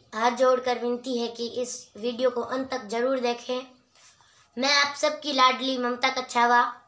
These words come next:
अभी, अभी, अभी हमने कला जगत के सितारे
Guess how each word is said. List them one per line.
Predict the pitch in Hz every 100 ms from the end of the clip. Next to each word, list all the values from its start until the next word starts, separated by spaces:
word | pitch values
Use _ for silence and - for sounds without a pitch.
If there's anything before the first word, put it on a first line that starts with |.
| _ _ _ _ _ _ _ _ _ _ _ _ _ _ _ _ _ - - - -
अभी, | 269 262 302 - -
अभी, | 262 247 311
अभी | 294 247 285 262
हमने | 233 240 247 247 - - _ _ _ _ _ _ _ _ _ _ _ _ _ _ _ _ _
कला | 247 269
जगत | 269 254 254 254 -
के | 254
सितारे | - 240 240 247 247 240 233 -